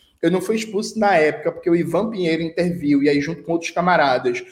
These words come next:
como Caio Andrade e outros, que falaram, "Galera, pelo amor de Deus, né, vamos", sabe? Mas teve uma ação pra me expulsar e expulsar outros. Então, assim, na boca do Congresso, tipo, por quê? Porque ele, medo da disputa, medo do debate, e por aí vai.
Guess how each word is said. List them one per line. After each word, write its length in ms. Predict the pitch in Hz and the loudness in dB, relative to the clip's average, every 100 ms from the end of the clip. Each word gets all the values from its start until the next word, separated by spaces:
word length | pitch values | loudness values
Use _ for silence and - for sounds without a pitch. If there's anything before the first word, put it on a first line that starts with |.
| _ - | _ -4
como 220 | 160 151 | -2 2
Caio 240 | 170 160 | 4 4
Andrade 420 | 156 143 143 143 | 2 4 4 4
e 60 | 160 | 2
outros, 360 | 143 143 143 - | 4 4 0 -8
que 80 | |
falaram, 380 | - 190 165 127 | -2 2 2 2
"Galera, 320 | 131 151 131 | 2 4 2
pelo 180 | - 170 | 0 -2
amor 200 | 180 302 | 0 2
de 80 | 370 | 2
Deus, 260 | 170 151 139 | 2 0 0
né, 160 | 143 | -6
vamos", 480 | 139 143 220 247 - - _ | -4 -2 -2 -2 -6 -20 _
sabe? 320 | - 131 143 170 | -8 -4 -2 4
Mas 240 | 170 - | 2 4
teve 160 | 180 190 | 0 2
uma 60 | |
ação 200 | 180 180 | 2 0
pra 100 | 185 | 0
me 80 | 170 | -2
expulsar 440 | 170 180 - 175 208 | -4 -8 0 2 2
e 40 | |
expulsar 420 | 285 285 320 440 | 0 0 4 6
outros. 640 | 247 247 - 302 - - _ _ _ _ - | 8 6 4 -4 -8 -18 _ _ _ _ -10
Então, 80 | |
assim, 180 | - - | -6 2
na 140 | 294 226 | 4 8
boca 320 | 277 403 403 | 8 8 6
do 80 | 359 | 4
Congresso, 420 | 427 226 240 - | 6 6 4 0
tipo, 200 | 285 - | -4 6
por 240 | 381 381 | 8 8
quê? 600 | 359 233 151 - - - 523 | 8 8 8 2 -6 -8 -6
Porque 180 | - | 0
ele, 1080 | 554 - - - - _ _ - _ _ 359 | 2 0 -6 -20 -20 _ _ -20 _ _ 4
medo 320 | 285 269 226 277 | 6 6 4 2
da 100 | 240 | 2
disputa, 560 | - - 226 226 233 | 0 -2 0 2 2
medo 300 | 220 220 226 | 2 2 2
do 100 | 226 | 4
debate, 720 | 226 220 202 202 202 202 196 | 6 6 6 4 4 2 -4
e 60 | 190 | -10
por 160 | - 233 | -4 0
aí 140 | 254 | 2
vai. 380 | 226 160 127 | 4 4 2